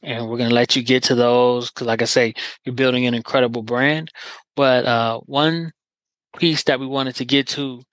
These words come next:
is, before we get you out of here and, you know, creating those movies that you're doing, is what is kinda like a dream project for you, like a goal that you're kinda looking to, to accomplish,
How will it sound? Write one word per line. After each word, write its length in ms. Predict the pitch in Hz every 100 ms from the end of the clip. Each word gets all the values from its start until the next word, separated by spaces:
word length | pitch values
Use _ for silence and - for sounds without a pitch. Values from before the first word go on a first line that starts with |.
| - - -
is, 240 | 139 131 120
before 240 | - 127
we 80 | 123
get 180 | 127 -
you 100 | 135
out 140 | 127
of 60 | 123
here 320 | 123 120 123 -
and, 320 | 123 117 120
you 80 | 123
know, 200 | 113 117 - _ - -
creating 320 | - 131 127
those 200 | 131 127
movies 340 | 135 147 139
that 220 | 135 127 -
you're 60 |
doing, 400 | 123 147 139 131 - - - - -
is 600 | - 143 139 139 135 123 - _ _ _
what 300 | 139 147 156 _
is 260 | 156 143 135
kinda 300 | - 143 139
like 340 | 131 127 - - _
a 100 | 143
dream 440 | 127 123 139 139 135
project 580 | - 135 131 131 127
for 140 | - 131
you, 220 | 123 135
like 220 | 127 120
a 60 | 123
goal 460 | 117 131 127 127
that 240 | 123 120 -
you're 80 | 123
kinda 300 | - 117 113
looking 540 | 107 117 139 135 127
to, 160 | 123 120 -
to 140 | - 123
accomplish, 600 | - 135 127 117 117